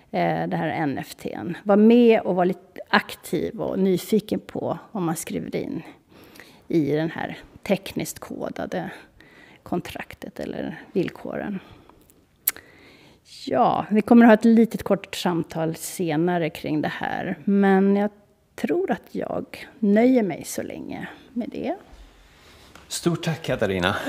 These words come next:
Speaker 2: Jag känner att, eh, varje gång du <laughs> pratar om konst och juridik så tycker jag att saker och ting klargörs, för, klargörs. Eh, vi pratade om det här och dagen, att konstnärer väldigt ofta kanske tror att de inte har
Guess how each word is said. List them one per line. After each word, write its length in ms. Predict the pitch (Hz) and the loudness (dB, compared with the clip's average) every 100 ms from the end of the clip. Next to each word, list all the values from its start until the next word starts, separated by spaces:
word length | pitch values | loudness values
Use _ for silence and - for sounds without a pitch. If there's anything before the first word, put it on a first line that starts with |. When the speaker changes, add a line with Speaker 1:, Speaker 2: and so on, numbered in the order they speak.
| 254 262 | -4 -2
Speaker 2:
Jag 220 | 170 120 | 2 2
känner 280 | 117 123 113 | 2 2 2
att, 280 | 107 - - | 0 -2 -2
eh, 220 | 90 82 78 | 0 2 0
varje 300 | 98 110 107 | 4 4 4
gång 200 | 110 98 | 2 2
du 140 | 101 - - | 0 0 -4
<laughs> 100 | - | -4
pratar 520 | - - 247 - 127 | 0 0 0 2 2
om 120 | 117 | 4
konst 640 | - - 123 113 - - | 2 2 4 2 0 -6
och 240 | - 107 92 | -2 0 2
juridik 560 | 101 98 92 92 90 | 2 2 2 0 -2
så 140 | - - - | -8 -12 -8
tycker 220 | - 92 | -4 0
jag 60 | 90 | -2
att 60 | |
saker 260 | - 98 95 | 0 -4 -2
och 80 | 92 | -4
ting 120 | 90 | -6
klargörs, 760 | - - 107 82 127 - - | -2 2 4 4 0 -2 -8
för, 120 | - - - - | -10 -12 -12 -6
klargörs. 720 | - 127 92 127 - - - - - - | 2 2 4 0 -2 -8 -10 -14 -18 -10
Eh, 320 | - 98 90 90 | -2 2 2 0
vi 220 | 113 107 | 0 -2
pratade 380 | 107 113 107 107 | 2 2 2 0
om 80 | 101 | 2
det 100 | 98 | 2
här 160 | 104 101 | 2 2
och 100 | 98 | 2
dagen, 300 | 113 76 71 | 0 0 -4
att 100 | - | 0
konstnärer 680 | 123 98 - 110 107 104 | 0 0 0 0 2 2
väldigt 380 | 101 104 98 - | 2 2 0 0
ofta 260 | 104 - 98 | -2 -2 -6
kanske 220 | 101 98 | -6 -8
tror 140 | - | -8
att 60 | - | -6
de 120 | 98 | -2
inte 160 | 98 104 | -2 0
har 380 | 127 160 151 | 2 4 2